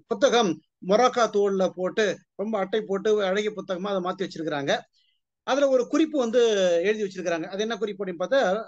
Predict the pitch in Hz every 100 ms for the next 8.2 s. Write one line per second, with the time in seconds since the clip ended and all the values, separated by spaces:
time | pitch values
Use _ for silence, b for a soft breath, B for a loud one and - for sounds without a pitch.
0 | - 190 262 269 208 190 202 202 202 247
1 | 196 185 190 196 165 233 - _ _ -
2 | 226 220 269 330 269 214 269 247 233 214
3 | 247 214 214 208 190 180 170 240 190 247
4 | 190 185 190 196 202 180 190 175 147 160
5 | 254 - _ _ _ _ 233 240 202 254
6 | 247 254 254 247 247 262 233 202 202 202
7 | 214 240 190 247 214 233 196 320 311 254
8 | 196 226